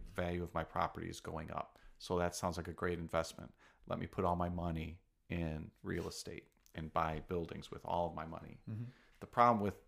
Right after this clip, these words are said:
Speaker 1: having a building and real estate, the problem with that is their liquidity is,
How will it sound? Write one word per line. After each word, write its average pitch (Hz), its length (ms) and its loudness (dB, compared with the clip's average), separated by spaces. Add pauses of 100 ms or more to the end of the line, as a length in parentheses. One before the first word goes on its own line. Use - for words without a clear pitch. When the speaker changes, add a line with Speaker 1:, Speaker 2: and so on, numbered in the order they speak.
(220)
Speaker 1:
having 90 580 2 (500)
a - 60 -2
building 95 560 6 (140)
and 87 180 0
real 120 180 2
estate, 87 480 0
the - 80 -8
problem 113 320 2
with 95 140 -4
that 87 400 -2
is 85 400 -6 (580)
their 85 400 0 (260)
liquidity 113 800 0 (680)
is, 82 560 -4